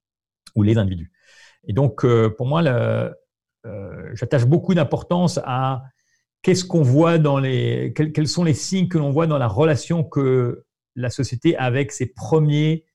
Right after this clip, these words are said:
clients ou ses premiers utilisateurs, même s'il y a zéro revenu.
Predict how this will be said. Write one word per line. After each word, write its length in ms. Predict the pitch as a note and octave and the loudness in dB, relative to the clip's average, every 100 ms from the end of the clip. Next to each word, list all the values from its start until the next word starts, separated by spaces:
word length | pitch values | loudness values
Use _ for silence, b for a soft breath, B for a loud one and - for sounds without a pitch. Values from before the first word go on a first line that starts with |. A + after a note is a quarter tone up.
| _ _ _ | _ _ _
clients 520 | - C#3+ C#3 D3+ F3 | -2 0 2 2 0
ou 100 | C#3 | -2
ses 180 | - C3+ | -2 -4
premiers 460 | A#2 - D3 D3 A#2+ | -6 -4 -2 0 -2
utilisateurs, 720 | C3+ A#2+ B2+ C3+ - A#2 G#2+ _ _ - | -4 -6 -4 -4 -4 -4 -6 _ _ 2
même 120 | G3 | 2
s'il 120 | F#3 | 4
y 40 | C#3+ | 4
a 60 | |
zéro 280 | A#2 F3 F3+ | 6 6 6
revenu. 380 | D#3+ D3+ C3 | 6 4 0